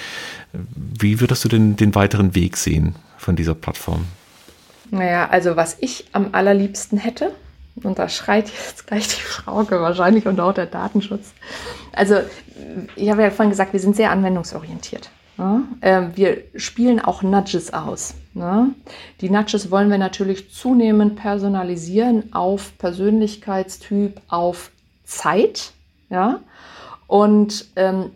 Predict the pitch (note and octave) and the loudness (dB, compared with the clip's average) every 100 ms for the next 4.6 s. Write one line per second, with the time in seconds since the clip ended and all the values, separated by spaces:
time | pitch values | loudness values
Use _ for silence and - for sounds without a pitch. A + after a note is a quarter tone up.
0 | _ B3 F#4+ A#3 E3+ D#3+ D#3+ E3+ G3 F#3 | _ -2 2 2 0 -2 -4 -2 -2 -4
1 | - _ - B3 A#3 - F#3+ G3+ G3+ G3 | -8 _ -6 -4 -2 -2 0 2 2 0
2 | - B3 C#4+ G#3 - G3+ F#3+ A3+ B3+ A#3+ | -4 -6 -2 -2 -2 -6 -6 0 2 2
3 | G3 - G3 G#3 A#3 G3 C#4+ - - - | -2 -6 0 4 4 4 -2 -8 -20 -10
4 | - F#3 - - G3+ - | -2 -2 -2 -6 -6 -8